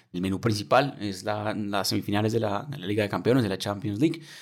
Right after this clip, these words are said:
con unos partidos tremendos entre martes y miércoles. Hoy hablaremos a fondo justamente de ese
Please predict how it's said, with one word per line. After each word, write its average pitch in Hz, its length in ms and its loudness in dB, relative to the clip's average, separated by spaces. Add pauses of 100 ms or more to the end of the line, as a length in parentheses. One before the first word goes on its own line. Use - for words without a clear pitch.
(140)
con 104 120 -6
unos 95 100 -6
partidos 98 380 -2
tremendos 98 680 0
entre 98 280 -2
martes 92 560 -2
y 101 100 -4
miércoles. 143 540 0
Hoy 98 140 0
hablaremos 92 480 -2
a 98 80 -4
fondo 98 400 2
justamente 98 480 -4
de 98 140 2
ese 98 260 -2